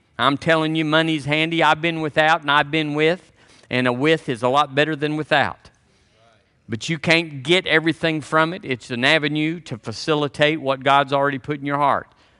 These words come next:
It's handy. But if you don't have it and you need something and you don't have money,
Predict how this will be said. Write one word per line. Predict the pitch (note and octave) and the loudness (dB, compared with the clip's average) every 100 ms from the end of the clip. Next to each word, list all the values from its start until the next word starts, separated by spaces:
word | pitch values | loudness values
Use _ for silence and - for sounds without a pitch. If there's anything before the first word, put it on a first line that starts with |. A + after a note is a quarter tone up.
| _ | _
It's | - E3+ - | 0 0 2
handy. | F3 F3+ C#3 G2+ _ _ _ _ - | 2 2 0 -6 _ _ _ _ -10
But | A2 E3+ | 0 2
if | G3+ C3 | 2 0
you | D#3+ | 2
don't | E3 D#3+ | 2 2
have | C3+ D#3+ D#3 | 2 2 2
it | G3+ | -2
and | B2+ C3 | -4 -2
you | D3+ | -2
need | E3 E3+ D3+ | -2 -2 -4
something | - E3 D3+ F#3+ E3+ | -2 -2 -2 -4 -4
and | C3+ | -4
you | D#3 | -4
don't | D#3+ D3+ | -4 -2
have | D3+ C#3+ | -2 -2
money, | D3+ E3 F#3 | 0 -2 -2